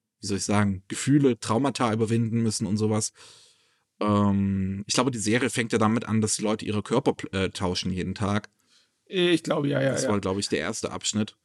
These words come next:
Speaker 1: Das ist wirklich, es ist eine sehr interessante Serie. Ich hab, glaube ich, die, die, die letzten paar Folgen, diese O V A, die dann noch rauskamen, nie geguckt, die ja tatsächlich das Ding zu Ende bringen. Ähm, aber das,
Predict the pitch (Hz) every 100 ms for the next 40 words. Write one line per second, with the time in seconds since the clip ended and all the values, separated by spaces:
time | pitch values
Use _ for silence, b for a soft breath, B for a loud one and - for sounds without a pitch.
0 | - 117 - 202 208 143 143 - - 185
1 | 185 151 156 160 151 123 - 117 120 101
2 | 98 107 95 98 - - - 127 139 143
3 | - - 120 110 117 117 110 - 104 104
4 | 139 - 143 131 - 123 143 165 165 151
5 | 117 113 117 117 - 107 127 143 143 139
6 | 147 - 156 151 143 135 - 175 - -
7 | 104 101 107 117 113 117 113 - 113 110
8 | - 104 104 - 135 175 b b b b
9 | b b b b - 113 110 123 160 -